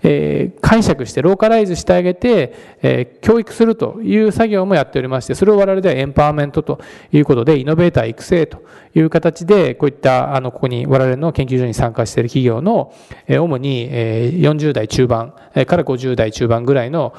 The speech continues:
幹部の方に提供するという活動も、えー、かなりやっております。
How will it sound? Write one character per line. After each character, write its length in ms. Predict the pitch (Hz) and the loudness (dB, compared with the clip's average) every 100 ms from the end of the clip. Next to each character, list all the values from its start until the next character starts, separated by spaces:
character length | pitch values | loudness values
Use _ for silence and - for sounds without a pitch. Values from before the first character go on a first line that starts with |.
| - | -8
幹 200 | 143 208 | 0 0
部 100 | 202 | 0
の 80 | 170 | -2
方 200 | 160 185 | 0 0
に 80 | 180 | 0
提 180 | 131 117 | -2 -2
供 140 | 120 | -2
す 140 | - 117 | -4 -6
る 80 | |
と 120 | 113 - | -6 -2
い 80 | 135 | 0
う 60 | |
活 200 | 131 143 | 0 -2
動 160 | 160 170 | 0 0
も、 320 | 202 185 - - - - | 0 -2 -2 -12 -20 -4
え 340 | 131 120 113 110 | -2 0 0 0
ー、 20 | |
か 120 | 147 | 0
な 60 | 131 | 0
り 160 | 147 | 0
や 80 | 117 | -2
っ 40 | 117 | -6
て 320 | - 120 120 | -2 -2 0
お 60 | 117 | -2
り 100 | 104 | -4
ま 120 | 104 | -6
す。 180 | - | -10